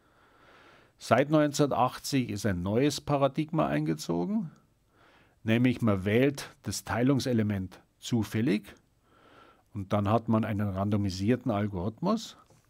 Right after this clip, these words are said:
Das nennt man randomisierter Algorithmus. Das ist ein Algorithmus, der Zufall benutzt.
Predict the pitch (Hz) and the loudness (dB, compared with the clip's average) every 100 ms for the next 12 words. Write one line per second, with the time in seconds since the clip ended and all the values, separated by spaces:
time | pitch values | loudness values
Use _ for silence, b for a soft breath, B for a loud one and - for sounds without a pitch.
0 | _ _ - 95 - 117 143 120 104 104 | _ _ -18 -12 0 0 2 0 0 0
1 | 95 90 82 127 135 110 92 95 95 147 | -2 -4 0 0 4 2 2 -4 -6 -6
2 | 180 170 - 104 95 98 92 92 98 120 | -4 -4 -4 -6 -4 -2 -4 -2 -2 0
3 | 123 107 - 95 90 85 _ _ _ _ | -2 -2 -2 -4 -4 -8 _ _ _ _
4 | _ _ _ _ _ - 120 135 135 135 | _ _ _ _ _ -2 0 2 2 2
5 | 151 220 - - | 2 0 -2 -14